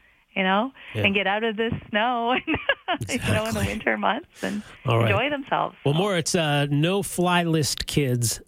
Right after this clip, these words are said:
Speaker 2: dot C A. Dawn, thanks so much for joining us here today.
Speaker 1: No
Speaker 2: All the best.
Speaker 1: problem. Thanks for having
Speaker 2: All right.
Speaker 1: us.
Speaker 2: Take care.
Speaker 1: Take
Speaker 2: Dawn Matthews, uh, with the group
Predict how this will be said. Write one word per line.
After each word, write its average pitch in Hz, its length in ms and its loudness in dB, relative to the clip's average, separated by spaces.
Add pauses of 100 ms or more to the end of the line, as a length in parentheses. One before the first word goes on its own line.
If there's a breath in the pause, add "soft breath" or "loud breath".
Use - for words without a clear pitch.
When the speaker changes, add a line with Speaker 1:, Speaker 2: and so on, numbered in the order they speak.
(140)
Speaker 2:
dot 135 280 2
C 120 300 2
A. 110 160 2 (160)
Dawn, 151 260 4
thanks 165 200 2
so 175 100 2
much 156 160 0
for 135 60 0
joining 120 300 2
us 107 140 2
here 113 120 2
today. 107 260 0
Speaker 1:
No 110 60 2
Speaker 2:
All - 60 2
the 131 60 -2
best. - 220 2
Speaker 1:
problem. 180 200 -8
Thanks 277 280 0
for 285 80 -4
having 185 220 2
Speaker 2:
All 123 60 2
right. 110 120 -2
Speaker 1:
us. - 100 -20
Speaker 2:
Take 139 140 0
care. 135 140 2
Speaker 1:
Take 110 100 0 (160 loud breath)
Speaker 2:
Dawn 180 180 2
Matthews, 151 680 2
uh, 117 340 4
with 120 140 -2
the 131 60 0
group 123 400 0